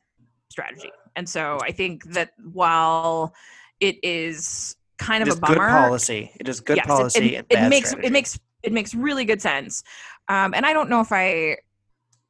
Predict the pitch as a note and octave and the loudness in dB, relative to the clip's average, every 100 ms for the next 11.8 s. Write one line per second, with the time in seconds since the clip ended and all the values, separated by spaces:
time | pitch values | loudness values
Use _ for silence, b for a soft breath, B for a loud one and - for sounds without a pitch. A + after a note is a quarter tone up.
0 | _ G3 G3 G#3 G3+ G3 - F3+ E3 - | _ 2 4 4 4 0 -2 -6 -6 -14
1 | - - G3+ F3+ D#3+ D#3 F3 - - - | -14 -4 0 2 0 -2 -8 -18 -20 -6
2 | F3+ D#3+ D3+ - _ - F3+ F3+ C#3+ - | -6 -4 -8 -10 _ -8 -4 -2 -2 -4
3 | F3+ F3 - - E3 D#3 D#3+ D#3+ D3+ C#3+ | -10 -10 -12 -10 -10 -4 -4 -2 -4 -4
4 | D3 F3+ F3+ G#3 - _ - G3 - F4 | -4 -6 0 0 0 _ -10 -8 -6 -2
5 | F4+ D4+ A#3+ A3 G3 F#3 - F3+ F3+ F3 | -2 -2 -4 -2 0 -2 -2 -2 -2 -2
6 | - b b b - A#3+ C4 A#3+ C#4+ - | -6 b b b -14 -10 -8 -2 -2 -2
7 | B3 - G#3 G3 F#3+ E3+ - - - - | -6 -4 -6 -4 -2 -2 -2 -14 -14 -18
8 | b b b b _ - - F#4+ A#4+ - | b b b b _ -14 -4 -2 -2 -8
9 | _ E3+ C3 E2+ - F3+ _ _ _ _ | _ -10 -10 -8 -12 -16 _ _ _ _
10 | _ - F#3 A2+ G#2+ - _ _ _ _ | _ -4 -4 -4 -10 -16 _ _ _ _
11 | - A3 A#3+ A#3+ A#3 A#3 A#3+ | -4 -4 -2 -2 0 0 0